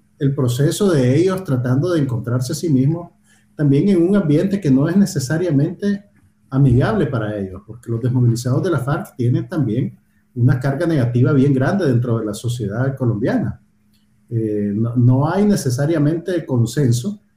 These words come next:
en que, en que hay que abrazarlos y, y, y tratarlos como que no han hecho nada.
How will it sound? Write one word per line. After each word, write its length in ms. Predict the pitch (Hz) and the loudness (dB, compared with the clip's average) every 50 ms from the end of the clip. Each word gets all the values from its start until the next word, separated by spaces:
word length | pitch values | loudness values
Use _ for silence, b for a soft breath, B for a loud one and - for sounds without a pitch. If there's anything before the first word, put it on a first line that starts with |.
| _ _ _ _ _ _ - | _ _ _ _ _ _ -4
en 160 | 123 120 120 | 0 0 2
que, 440 | 120 131 123 113 110 110 110 113 123 | 2 2 2 2 2 0 0 0 0
en 140 | 117 120 120 | 0 2 2
que 120 | 123 113 | 0 0
hay 140 | 110 123 131 | 0 -2 -2
que 480 | 131 160 156 151 143 139 131 120 117 117 | 0 0 0 2 2 2 2 2 0 0
abrazarlos 800 | - 123 123 123 120 120 - - 123 135 160 180 196 190 180 165 | 0 2 2 2 2 0 -2 -2 -2 0 0 0 0 0 2 2
y, 40 | 135 | 4
y, 420 | 123 120 117 117 120 127 120 123 | 4 2 2 2 2 2 4 2
y 60 | 117 | 2
tratarlos 420 | 120 113 107 - 117 123 156 151 - | 2 0 0 0 0 2 2 0 0
como 220 | 165 147 139 135 | 0 0 0 0
que 140 | - 117 107 | 0 -2 -4
no 280 | 107 113 113 127 135 | -4 -2 -2 0 2
han 120 | 139 139 139 | 4 4 4
hecho 260 | 139 131 - 123 117 | 4 2 0 0 0
nada. 540 | 104 110 127 175 190 160 123 - - - - | 0 2 2 0 2 0 -2 -4 -6 -10 -16